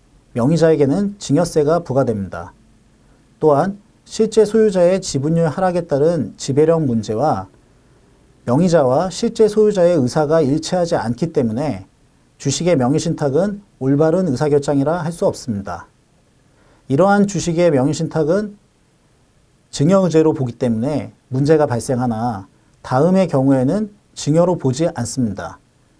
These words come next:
이는 조세 회피 목적 유무를 기준으로 판단하는 것으로서 우선 명의신탁 주식이 신탁 재산일 경우 또는 비거주자가 법정 대리인이나 재산관리인의 명의로 등기한 경우입니다.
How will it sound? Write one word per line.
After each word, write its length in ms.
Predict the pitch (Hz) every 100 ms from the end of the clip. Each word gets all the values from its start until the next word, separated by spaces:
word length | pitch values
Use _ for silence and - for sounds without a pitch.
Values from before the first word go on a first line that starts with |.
| _
이는 420 | 127 143 156 214 - _ _ _
조세 340 | - 147 185 180
회피 300 | 196 - 175
목적 420 | 117 - 165 127
유무를 340 | 135 165 175
기준으로 400 | 160 123 135 135
판단하는 460 | 135 156 147 139 131
것으로서 640 | 104 107 101 - 156 92 - _ _ _ _ _
우선 400 | 127 147 165 202 -
명의신탁 600 | 123 151 - 196 185 190
주식이 560 | 147 143 139 185 208 -
신탁 380 | - 220 214
재산일 400 | 214 135 151 143
경우 360 | 143 107 92 82 _ _ _ _ _ -
또는 420 | 165 160 208 208 _ _ -
비거주자가 880 | 170 202 139 143 139 113 113 170 - _ _ -
법정 380 | 139 139 190
대리인이나 560 | 180 165 156 139 160 185
재산관리인의 720 | 147 131 185 170 165 160 156
명의로 460 | 139 113 117 165 190
등기한 420 | - 139 151 190
경우입니다. 720 | 180 127 143 101 98 92 -